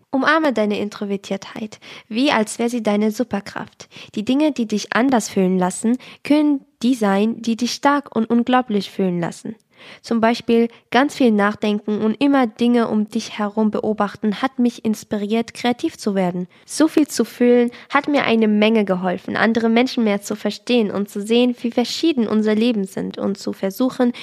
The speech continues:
Dinge aus einer anderen Perspektive zu sehen. Ich denke, Empathie und Sensibilität sind große Stärken für Introvertierte.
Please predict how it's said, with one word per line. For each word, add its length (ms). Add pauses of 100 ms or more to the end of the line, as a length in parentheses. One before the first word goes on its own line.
(160)
Dinge 240
aus 120
einer 340
anderen 320
Perspektive 680
zu 160
sehen. 340 (420)
Ich 180
denke, 360
Empathie 600
und 120
Sensibilität 840 (340)
sind 240
große 360
Stärken 440
für 160
Introvertierte. 920